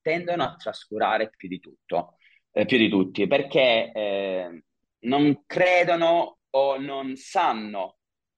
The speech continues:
que-, che impatto può avere l'alimentazione sulla ricerca di una gravidanza, sul mantenimento e il proseguo di una buona gravidanza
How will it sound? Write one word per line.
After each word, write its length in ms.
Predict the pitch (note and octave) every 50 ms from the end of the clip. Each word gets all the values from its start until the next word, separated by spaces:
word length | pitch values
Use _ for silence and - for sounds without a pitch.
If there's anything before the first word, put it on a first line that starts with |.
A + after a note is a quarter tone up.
| _ _ _ _ _ _ _ _ - -
que-, 340 | - F3+ F3 F#3 D3+ - -
che 100 | - F3+
impatto 580 | F#3 F#3 E3+ F3 F3 G#3 A3+ B3+ - - - -
può 100 | C#3+ D#3+
avere 220 | D#3 E3 C#3+ B2+
l'alimentazione 1000 | A#2+ A#2+ A#2+ A#2+ A#2+ B2 C3 C3 - D3+ C#3+ - - - C#3 A#2+ A2+ A2+ A2+ A#2
sulla 280 | A#2 - - C3+ B2 A#2+
ricerca 380 | A#2+ A#2 - C3+ B2 B2 - A2+
di 80 | G#2+
una 140 | A2+ A2 G#2+
gravidanza, 920 | G2+ G#2 G2 G2+ A2 A2 D3 E3 E3 D#3+ D#3+ C#3+ - - E3+ D#3+ - - -
sul 240 | - - E3+ E3 D#3+
mantenimento 720 | D3 C3+ C3+ C3+ C#3 C3 C3 C#3+ F#3 F#3 F3 - C3+ B2+
e 40 |
il 80 | A#2 A2+
proseguo 460 | - B2 A#2 - - F#3 F3 D3 B2
di 80 | A2+ A2+
una 120 | A2 A2
buona 240 | A2+ A#2+ C#3 B2+ A#2+
gravidanza 800 | A2 A2 G#2+ A2 A2+ B2 D3+ F3 F3+ F3+ E3 - - F#3 F3 -